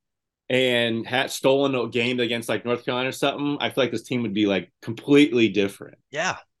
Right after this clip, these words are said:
Speaker 2: Yeah, o-, or at Iowa, when you have a seven-point lead
Speaker 1: Oh.
Speaker 2: with, uh, one twenty to go,
Speaker 1: That
Speaker 2: right?
Speaker 1: is the most painful one. That was the
Speaker 2: It
Speaker 1: catalyst,
Speaker 2: is.
Speaker 1: I think. Yeah.
Speaker 2: Yeah.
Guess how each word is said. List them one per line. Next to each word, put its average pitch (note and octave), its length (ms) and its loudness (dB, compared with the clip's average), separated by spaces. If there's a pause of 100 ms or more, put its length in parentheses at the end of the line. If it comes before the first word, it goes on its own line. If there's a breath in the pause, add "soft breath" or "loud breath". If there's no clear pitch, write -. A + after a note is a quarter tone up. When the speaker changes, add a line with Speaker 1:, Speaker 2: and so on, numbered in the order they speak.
(160)
Speaker 2:
Yeah, C#3 360 0
o-, B2+ 200 2
or C#3+ 100 6
at C#3 80 2
Iowa, C#3 460 2
when G2+ 120 -4
you G#2+ 60 0
have G#2+ 80 -2
a A2 40 -6
seven-point B2+ 520 -2
lead C3 180 0
Speaker 1:
Oh. B2 220 2
Speaker 2:
with, F#2 80 -4
uh, G2+ 160 2
one A#2 220 -2
twenty C3+ 320 -2
to B2+ 80 0
go, E3+ 200 4
Speaker 1:
That D3+ 100 6
Speaker 2:
right? D#3 260 6
Speaker 1:
is A#2 120 0
the B2 100 0
most B2 260 2
painful B2 380 0
one. F2+ 180 -2
That C3 200 2
was B2 160 0
the A2 100 2
Speaker 2:
It F3+ 80 2
Speaker 1:
catalyst, - 460 2
Speaker 2:
is. - 60 -14
Speaker 1:
I G#2+ 100 -6
think. F#2 140 -8
Yeah. A2 240 4
Speaker 2:
Yeah. E3 260 0